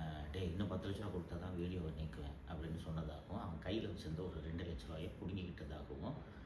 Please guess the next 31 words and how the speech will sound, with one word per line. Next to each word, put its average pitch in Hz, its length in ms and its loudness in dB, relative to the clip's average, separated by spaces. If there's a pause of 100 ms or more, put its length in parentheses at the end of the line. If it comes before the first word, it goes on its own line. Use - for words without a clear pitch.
(140)
ஒரு 90 180 4
எஃப் 85 200 2
ஐ 90 120 6
ஆர் 80 80 0
அப்படின்ற 78 320 -2
அலிகேஷன் 82 460 0
அப்படின்றது 76 520 -4
தெரிய 78 180 -2
வந்துச்சு. - 540 -4 (200)
உடனே 104 300 2
நான் 113 200 2
அந்த 85 180 0
சம்மனுக்கு 90 720 2 (260)
பதில் 92 260 2
சொல்லும் 80 320 0
விதமா, 78 300 0 (500)
"இது 92 100 2
முழுக்க 92 240 4
முழுக்க 85 240 2
பொய் 90 240 0
வழக்கு, 92 580 0
இப்படி 85 220 -2
ஒரு 80 120 -2
சம்பவமே 90 320 2
நடக்கல, 80 440 0 (420)
நீங்க 85 180 2
சொல்ற 87 260 0
அந்த 78 380 0 (100)
புருஷோத்தமன் 82 640 0
ஆளோ 85 380 0
யாரோ 85 440 0